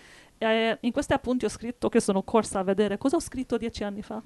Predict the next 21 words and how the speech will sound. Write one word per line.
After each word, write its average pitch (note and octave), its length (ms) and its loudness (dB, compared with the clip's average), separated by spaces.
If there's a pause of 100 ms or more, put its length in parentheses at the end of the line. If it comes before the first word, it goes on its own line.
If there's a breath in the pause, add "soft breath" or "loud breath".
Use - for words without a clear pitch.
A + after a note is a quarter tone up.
(400 soft breath)
Avevo C#4 300 4
dei, B3 440 4
delle A3 180 2
appunti C#4 360 2
che A#3 140 -2
dicevano A3+ 480 0
che G3+ 380 -2 (100)
in A#3 120 -2
realtà A3+ 240 0
la C#4+ 120 4
persecuzione A#3+ 580 -2
di G#3 280 -6
Nerone G#3+ 540 0
non G3+ 140 -2
è G3+ 60 -4
stata A#3 260 -4
la G3 100 -2
più F#3+ 160 -4
grande F#3 480 -4
della F#3 220 -4
storia, F3+ 580 -4